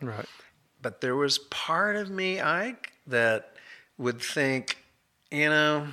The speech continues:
Speaker 2: what difference does it make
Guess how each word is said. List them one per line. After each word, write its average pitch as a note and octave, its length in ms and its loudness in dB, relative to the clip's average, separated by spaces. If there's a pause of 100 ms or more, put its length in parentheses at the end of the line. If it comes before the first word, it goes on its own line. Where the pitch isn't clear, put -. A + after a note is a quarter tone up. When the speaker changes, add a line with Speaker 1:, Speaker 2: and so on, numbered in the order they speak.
(920)
Speaker 2:
what D#3 240 -4
difference B2 440 2
does A2+ 220 -4
it D#2+ 120 -6
make A2+ 360 -4